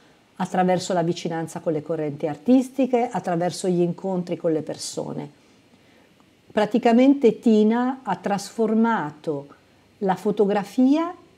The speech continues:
in un linguaggio vero e proprio, in un linguaggio che lei ha adoperato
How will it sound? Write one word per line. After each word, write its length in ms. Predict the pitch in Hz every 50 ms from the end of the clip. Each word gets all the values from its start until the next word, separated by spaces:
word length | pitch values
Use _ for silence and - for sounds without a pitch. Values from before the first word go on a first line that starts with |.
| _ _ -
in 180 | 226 208 196
un 140 | 208 226 233
linguaggio 640 | 220 214 208 202 196 196 214 214 214 202 185 208 180
vero 180 | 165 170 170 170
e 60 | 165
proprio, 600 | - - 151 135 135 131 - - 147 143 143 143 - _ _ -
in 120 | 190 190
un 100 | 202 202
linguaggio 680 | 202 214 220 220 214 240 247 254 262 240 233 269 269
che 140 | 269 - 202
lei 380 | 180 190 185 185 180 175 175 175 -
ha 260 | - 190 196 202 -
adoperato 1000 | - 180 175 175 175 175 - 190 190 190 208 208 220 226 220 - 247 247 247 247